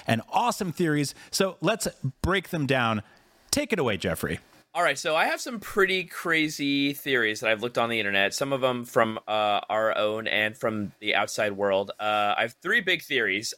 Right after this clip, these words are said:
Speaker 2: Uh, one of them, I'll start off with saying that, uh, this is gonna rely on some Ocarina of Time, uh, fandom.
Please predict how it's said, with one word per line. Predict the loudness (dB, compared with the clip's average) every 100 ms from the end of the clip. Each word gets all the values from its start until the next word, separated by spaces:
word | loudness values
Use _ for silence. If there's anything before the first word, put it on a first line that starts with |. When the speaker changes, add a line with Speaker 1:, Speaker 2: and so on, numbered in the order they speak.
| -2
Speaker 2:
Uh, | 0 0 -2
one | -2 -2 -2
of | -2
them, | 0 0 -2 -6 0
I'll | 0 0
start | -2 0
off | 0 0 0
with | -2 -2
saying | -2 0 0 0 -2
that, | 0 0 -4 -2
uh, | 0 2 2 2 0 _ _ _ -20 -20 -20 _
this | -6 -4
is | 0
gonna | 0 0
rely | -2 0 2 2
on | -2
some | -6 -6 2
Ocarina | 2 2 -2
of | -2
Time, | 0 2 2 0 -6 -18 _
uh, | 0 2 2
fandom. | 0 -2 0 2 0 0 2 2 -2